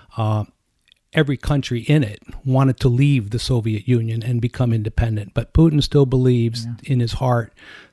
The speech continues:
Speaker 1: that that was a catastrophe. The second aspect of his decision-making is he identifies himself with the future of his country. Russia is Putin and Putin is Russia.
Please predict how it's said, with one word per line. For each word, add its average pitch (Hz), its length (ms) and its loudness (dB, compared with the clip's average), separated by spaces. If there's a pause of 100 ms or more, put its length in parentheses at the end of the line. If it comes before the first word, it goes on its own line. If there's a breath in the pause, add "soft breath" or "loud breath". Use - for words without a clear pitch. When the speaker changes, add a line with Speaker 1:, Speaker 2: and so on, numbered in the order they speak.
(100)
Speaker 1:
that 117 200 -2
that 123 120 2
was 117 140 -4
a 120 60 -6
catastrophe. 113 720 -6
The 139 120 -6
second 196 380 0
aspect 147 480 -4
of 120 80 2
his 120 220 -2
decision-making 117 880 -4 (320 loud breath)
is 139 220 -2
he 208 180 2
identifies 139 800 0
himself 120 760 -4
with 127 280 0
the 135 80 0
future 123 420 -2
of 107 80 -4
his 107 120 -8
country. 131 420 -4
Russia 120 340 -2
is 123 160 -2
Putin 120 420 0
and 107 160 -4
Putin 120 300 -2
is 110 160 -4
Russia. 113 460 -2